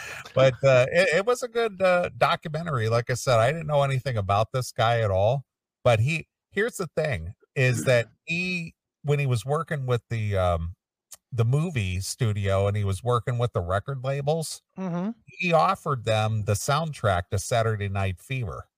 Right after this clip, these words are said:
Speaker 2: Right.
Speaker 1: And the, the, the record label basically said, "Yeah, soundtracks don't sell." He goes, "Okay, I'll just keep it for myself."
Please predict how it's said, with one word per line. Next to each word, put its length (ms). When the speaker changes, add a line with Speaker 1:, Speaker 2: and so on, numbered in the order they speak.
Speaker 2:
Right. 340
Speaker 1:
And 480
the, 300
the, 360
the 180
record 420
label 640
basically 480
said, 320
"Yeah, 300
soundtracks 680
don't 220
sell." 420
He 80
goes, 200
"Okay, 200
I'll 140
just 200
keep 200
it 100
for 100
myself." 680